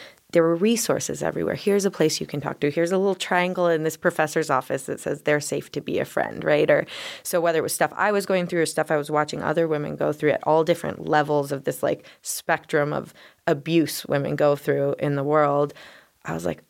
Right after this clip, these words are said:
"Man, we got resources. We're so lucky. We're so lucky." And then I'm looking at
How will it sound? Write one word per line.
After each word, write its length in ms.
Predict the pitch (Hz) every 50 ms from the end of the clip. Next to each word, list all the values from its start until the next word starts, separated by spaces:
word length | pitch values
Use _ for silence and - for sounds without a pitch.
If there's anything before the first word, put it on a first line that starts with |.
| _ _ -
"Man, 300 | 165 196 214 233 220 190
we 100 | 175 175
got 180 | 175 170 165 185
resources. 600 | 175 180 175 - 165 160 143 - - 165 151 175
We're 120 | 175 170
so 400 | - - - - 180 175 175 170
lucky. 500 | 170 170 170 156 147 - - - _ _ _ _ _ _
We're 60 | - 175
so 440 | - - - - 190 190 190 190
lucky." 360 | 185 180 151 147 - - - -
And 140 | - 165 175
then 80 | 165
I'm 140 | 165 170 170
looking 320 | 170 180 180 - 190 180 170
at 200 | 165 156 151